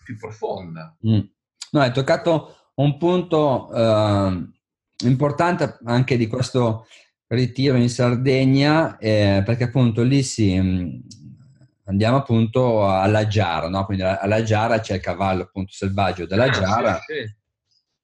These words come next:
Speaker 2: E, e quindi le persone appunto che vengono lì sono, giustamente sono obbligato a dirglielo che guardate che lì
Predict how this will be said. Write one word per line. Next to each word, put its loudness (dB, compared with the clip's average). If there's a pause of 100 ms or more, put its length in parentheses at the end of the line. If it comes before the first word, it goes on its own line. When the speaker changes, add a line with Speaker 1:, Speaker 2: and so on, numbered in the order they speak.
(140)
Speaker 2:
E, 0
e -2
quindi 2
le 0
persone 0
appunto 0
che 0
vengono 2
lì 2
sono, -8
giustamente -2
sono -12
obbligato -2
a 2
dirglielo 0
che -8
guardate -4
che -6
lì 0